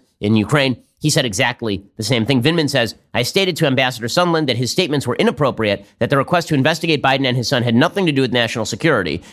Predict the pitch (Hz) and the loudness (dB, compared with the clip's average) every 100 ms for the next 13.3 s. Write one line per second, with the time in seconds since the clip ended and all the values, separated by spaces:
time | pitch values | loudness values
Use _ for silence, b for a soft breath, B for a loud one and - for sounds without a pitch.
0 | B 127 135 175 160 165 147 135 117 110 | B 0 2 0 0 0 0 0 -2 -2
1 | 120 101 B B 127 139 175 - 139 113 | -2 -4 B B 2 4 2 0 -2 0
2 | 113 101 - 143 131 143 - 127 120 127 | -2 -4 -4 0 2 0 0 -2 0 0
3 | 117 95 120 113 123 120 104 95 - - | 0 0 0 2 2 0 0 -2 -4 -4
4 | - 123 160 101 - - _ _ _ - | -2 0 2 0 -4 -14 _ _ _ -6
5 | 160 240 220 233 208 151 170 170 165 151 | 0 2 2 2 0 0 -2 0 0 0
6 | 120 147 170 202 123 92 - - 131 - | 0 0 0 0 0 -2 -6 -2 0 2
7 | 117 107 107 _ - 135 123 139 185 143 | 0 0 -2 _ -2 -2 2 0 2 0
8 | 143 156 131 - 139 151 127 117 - 147 | -2 -2 -4 -2 -2 0 -2 -2 0 0
9 | 165 165 156 135 165 190 143 98 117 107 | 2 2 2 2 2 0 -2 -2 -2 -4
10 | - _ _ - - 117 190 - 143 143 | -10 _ _ -8 2 4 4 2 0 2
11 | 143 123 147 107 104 147 78 - _ _ | 0 0 -2 -2 2 2 0 -6 _ _
12 | _ - 120 170 165 143 139 123 123 110 | _ -4 0 2 2 2 2 0 0 0
13 | 120 175 95 | 2 2 0